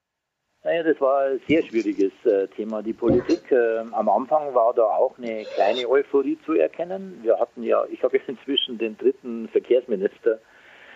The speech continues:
in, äh, mein, in der Zeit,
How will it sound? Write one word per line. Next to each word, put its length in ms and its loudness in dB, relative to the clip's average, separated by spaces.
in, 480 -2
äh, 360 2
mein, 240 2
in 200 -8
der 180 2
Zeit, 240 0